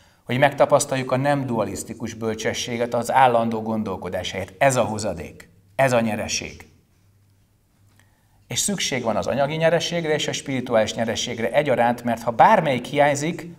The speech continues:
akkor az egyik is lehanyatlik és elmúlik.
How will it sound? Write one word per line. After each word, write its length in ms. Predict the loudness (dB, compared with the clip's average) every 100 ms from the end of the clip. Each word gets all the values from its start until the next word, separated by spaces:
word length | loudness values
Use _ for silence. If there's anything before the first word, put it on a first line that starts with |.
| 0
akkor 800 | 2 2 2 4 6 6 2 -10 -20 _ _ -10
az 140 | -6
egyik 420 | -4 -4 -6 -10 -8
is 460 | -8 -8 -10 -8 -2
lehanyatlik 840 | 0 0 -4 -6 -10 -16 -20 _ -20
és 100 | -8
elmúlik. 460 | -8 -8 -12 -18